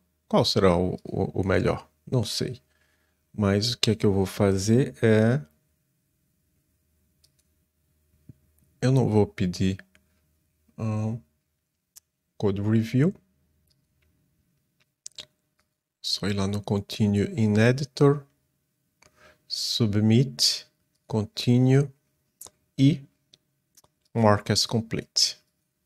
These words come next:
Pronto. Com isso eu terminei. E é isso, pessoal. Pelo menos eu dediquei aí quarenta e três minutos a programar alguma coisa,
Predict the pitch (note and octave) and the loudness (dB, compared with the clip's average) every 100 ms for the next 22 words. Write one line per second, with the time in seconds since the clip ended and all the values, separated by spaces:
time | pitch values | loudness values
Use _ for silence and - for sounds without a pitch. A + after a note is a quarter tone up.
0 | _ _ - - - - - _ - _ | _ _ -4 -4 -6 -18 -20 _ -20 _
1 | _ _ _ _ _ - A#2 A2+ A2 - | _ _ _ _ _ -4 0 0 0 -2
2 | - C3+ C3+ - A2 G#2+ G#2 G#2 - _ | -2 -2 -4 -4 0 2 0 -4 -10 _
3 | A2+ F#2 G#2+ G#2 A2 C#3 F3+ - _ _ | 0 2 2 2 4 4 2 -6 _ _
4 | _ _ _ _ _ _ _ _ _ _ | _ _ _ _ _ _ _ _ _ _
5 | _ _ _ - _ _ _ _ _ _ | _ _ _ -20 _ _ _ _ _ _
6 | _ _ A3 D#3+ A2 - - - - - | _ _ -4 -2 -2 -4 -4 -4 -4 0
7 | A#2 A2 A2 A#2 - A#2 A2 G#2 - - | 2 4 2 2 0 0 2 0 -6 -4
8 | G#2 G2+ F#2+ G2 B2 C3+ - _ - F#2+ | -2 0 0 0 0 -2 -14 _ -2 0
9 | G2+ A#2+ B2+ A2+ G2 - A#2+ A#2 A2 G2+ | 2 2 0 -4 -4 -2 -2 0 -2 -2
10 | F#2+ A2+ A2+ - - - - G#2 G2+ A2 | 0 -2 -4 -6 -8 -8 -8 -6 -6 -4
11 | - G#2+ F#2+ F#2+ F#2 F#2 F#2 A2 G#2+ G2+ | 0 2 2 2 4 4 2 -2 0 2
12 | G2+ G#2 A2+ | 2 2 -4